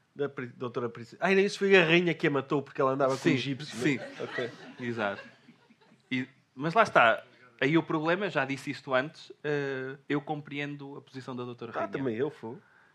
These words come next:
Speaker 2: Era egípcio. Não é? Não, eles não são muito frontais.
Speaker 1: Sim, andam
Speaker 2: Normalmente
Speaker 1: assim
Speaker 2: estão
Speaker 1: de
Speaker 2: sempre
Speaker 1: lado.
Speaker 2: de lado. E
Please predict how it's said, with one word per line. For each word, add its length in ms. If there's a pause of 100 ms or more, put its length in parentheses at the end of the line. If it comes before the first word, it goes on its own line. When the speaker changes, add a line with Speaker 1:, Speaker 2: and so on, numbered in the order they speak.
(140)
Speaker 2:
Era 160
egípcio. 520 (640)
Não 80
é? 60 (600)
Não, 220
eles 140
não 120
são 160
muito 200
frontais. 520 (760)
Speaker 1:
Sim, 120
andam 100
Speaker 2:
Normalmente 240
Speaker 1:
assim 60
Speaker 2:
estão 120
Speaker 1:
de 80
Speaker 2:
sempre 220
Speaker 1:
lado. 220 (180)
Speaker 2:
de 80
lado. 160
E 360